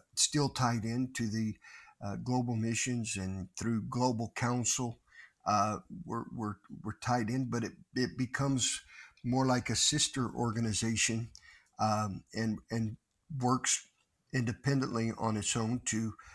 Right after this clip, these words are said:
uh, to grow and, and to, um,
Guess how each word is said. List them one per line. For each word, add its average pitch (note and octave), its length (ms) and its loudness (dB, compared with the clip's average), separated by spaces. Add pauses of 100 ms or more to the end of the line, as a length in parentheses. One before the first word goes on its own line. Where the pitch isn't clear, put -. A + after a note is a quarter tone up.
(280)
uh, - 360 -4 (400)
to B2 100 4
grow A2+ 480 0
and, F#2+ 260 -2
and G#2 260 -2
to, G2+ 360 -2 (560)
um, F#2+ 440 -6